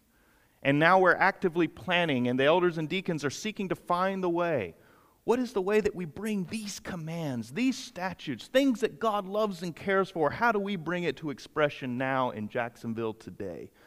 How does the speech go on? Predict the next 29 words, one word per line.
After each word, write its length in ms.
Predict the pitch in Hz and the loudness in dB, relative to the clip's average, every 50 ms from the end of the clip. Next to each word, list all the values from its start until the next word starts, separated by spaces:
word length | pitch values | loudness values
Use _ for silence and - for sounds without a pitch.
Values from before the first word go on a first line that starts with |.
| - - _ _ _ _ _ | -20 -20 _ _ _ _ _
under 240 | 120 123 123 131 127 | -2 -2 -2 -2 -2
the 80 | 117 120 | -4 -6
lordship 540 | 117 110 107 107 104 - - - 101 - 98 | -6 -4 -4 -4 -4 -4 -6 -10 -10 -10 -10
of 100 | 90 78 | -12 -12
Jesus? 680 | - 98 98 92 - - 62 - - - - - - _ _ _ _ _ _ _ _ _ _ _ _ _ _ _ _ _ _ _ _ _ _ _ | -12 -12 -12 -12 -12 -16 -20 -20 -20 -20 -20 -20 -20 _ _ _ _ _ _ _ _ _ _ _ _ _ _ _ _ _ _ _ _ _ _ _
And 120 | - 120 123 | -8 -8 -4
so 140 | - 139 135 | -2 -2 0
we 120 | 143 147 | 0 -2
protect 460 | - - 139 - - 170 170 165 - | -4 -6 -8 -6 -2 -2 -2 -2 -2
the 140 | - 147 135 | -4 -2 -2
interest 400 | 127 117 - - 110 - - - | -2 -2 -2 -6 -8 -8 -8 -10
of 100 | 113 98 | -6 -4
those 280 | 110 107 107 104 95 110 | -2 -2 -2 -2 -2 -4
on 120 | 107 104 | -6 -6
the 60 | 101 | -6
margins. 640 | 98 101 101 104 110 110 95 - 95 92 90 - - | -4 -2 -2 0 0 -2 -2 -6 -12 -14 -16 -18 -10
This, 360 | 117 151 170 - - - _ _ | -10 -10 -10 -10 -16 -20 _ _
too, 320 | - - 147 120 113 113 | -8 -6 -6 -4 -4 -4
is 120 | 110 107 | -6 -6
involved 460 | 120 107 104 95 101 98 95 95 92 101 | -6 -8 -6 -4 -4 -4 -4 -4 -6 -8
with 140 | 101 - | -14 -16
stealing. 560 | - - - _ 110 104 98 92 92 85 87 87 90 _ _ _ _ _ _ _ _ _ _ _ _ _ _ _ _ _ _ _ _ _ _ - - _ _ _ _ _ - _ _ _ _ - | -18 -20 -20 _ -12 -12 -12 -12 -14 -16 -20 -20 -20 _ _ _ _ _ _ _ _ _ _ _ _ _ _ _ _ _ _ _ _ _ _ -20 -20 _ _ _ _ _ -20 _ _ _ _ -8
The 60 | 135 | 0
third 260 | - 196 214 214 190 | 4 8 8 8 6
and 100 | 160 143 | 6 -2
final 440 | - - 180 175 180 170 156 123 113 | -2 0 2 2 4 4 2 0 0
piece 420 | - - - - 175 165 - - - | -2 -10 -10 -8 -8 -6 -8 -10 -8
to 120 | - 110 | -8 -6
this, 560 | 95 104 95 92 90 - - - - - - | -4 -2 -4 -4 -4 -8 -12 -16 -16 -18 -20